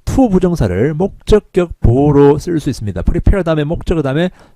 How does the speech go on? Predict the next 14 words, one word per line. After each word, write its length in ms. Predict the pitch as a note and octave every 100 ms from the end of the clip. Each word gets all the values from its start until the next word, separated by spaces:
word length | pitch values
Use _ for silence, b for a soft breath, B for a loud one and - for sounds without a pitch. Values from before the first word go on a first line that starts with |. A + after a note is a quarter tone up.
| -
to 160 | - G#3
부정사 380 | D#3 D#3 A2+ F2+
하면은 460 | G#2+ F#2+ D3+ E2 B B B B -
능동태로 380 | A3 G#3 E3 C#3+
쓰면은 480 | C3+ G#2+ F#2+ D#3 D#3+
prepare 400 | F3 - G#3 F3
다음에 240 | C3+ C#3+
목적어가 460 | D#3 - A3 F3 C#3
나오고 500 | A#2 D#3 D3+ D3+ D#3+ _
to 180 | - G#3+
부정사가 480 | E3 E3+ C#3+ C3+ C3+
뒤에 180 | A2+ A#2+
나옵니다. 440 | G#2 F#2 E2 D#2 b -
목적어를 880 | C#3 - - - G#3 E3 D#3 G3+